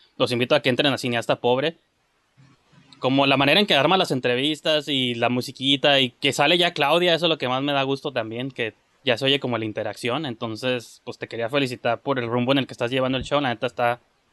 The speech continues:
está muy, está muy curada. Yo quedé sorprendido, te digo, pensé que había tocado otro show,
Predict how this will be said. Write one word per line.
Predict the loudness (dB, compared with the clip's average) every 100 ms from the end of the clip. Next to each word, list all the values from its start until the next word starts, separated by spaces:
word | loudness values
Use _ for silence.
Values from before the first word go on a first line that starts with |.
| _ _ _ _ _ -16
está | -2 2
muy, | 2
está | 2 4
muy | 4
curada. | 4 6 6
Yo | 4 2
quedé | 2 2
sorprendido, | 2 4 2
te | 2
digo, | 0
pensé | 0 -2 0
que |
había | 2 2
tocado | 0 2 4 4
otro | 2 -2
show, | 0 0 -2